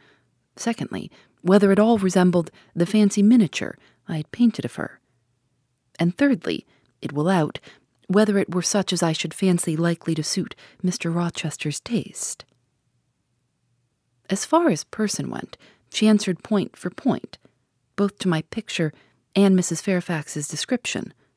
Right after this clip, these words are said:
The noble bust, the sloping shoulders, the graceful neck,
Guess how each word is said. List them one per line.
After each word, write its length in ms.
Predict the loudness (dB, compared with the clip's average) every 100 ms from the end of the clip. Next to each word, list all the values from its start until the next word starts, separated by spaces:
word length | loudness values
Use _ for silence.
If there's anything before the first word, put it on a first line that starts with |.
| _ _ _ _ _ -4
The 80 |
noble 300 | 0 0 -2
bust, 600 | -6 -6 -8 -12 -16 -16 -20 _ _
the 100 | -6
sloping 440 | -2 0 0 -2
shoulders, 600 | -2 -2 -2 -4 -6 -8 -12 _ _ _
the 80 | -6
graceful 440 | -2 -2 -2 -2
neck, 440 | 0 2 0 -8